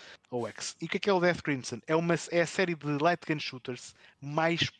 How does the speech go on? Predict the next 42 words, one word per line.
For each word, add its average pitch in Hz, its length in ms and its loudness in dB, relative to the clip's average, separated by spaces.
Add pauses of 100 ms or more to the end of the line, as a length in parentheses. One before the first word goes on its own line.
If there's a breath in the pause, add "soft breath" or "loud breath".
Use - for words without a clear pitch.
podres 131 580 -2
à 127 100 -6
face 113 360 -6
da 117 100 -12
Terra. - 440 -16 (520 soft breath)
O 147 100 -2
Death 165 280 2
Crimson 151 440 -6
original 127 560 -2 (100)
é 127 120 -4
o, 123 80 -6 (540)
considerado 135 500 -4
por - 100 -14
muita 127 220 -8
gente 120 260 -6
o - 120 -20
pior 120 200 -4
jogo 117 240 -10
de - 60 -18
Sega - 180 -10
Saturn. 185 340 -14 (180)
Eh, 202 360 -10 (360 loud breath)
é 123 60 -6
um 123 60 -2
exclusivo 123 420 -4
japonês, 120 480 -4 (600 loud breath)
eh, 117 320 0
mas 123 200 0
é, 127 140 -2
é 139 160 4
mesmo 135 300 0
muito, 127 300 -6
muito 123 200 -10
mau. 92 140 -14 (600 loud breath)
E 151 220 2
eu 160 80 8
comprei 160 400 2
este - 260 -2
Gone 139 180 2
Come 127 200 -4
two, 120 260 -8 (160)
eh, 113 300 -4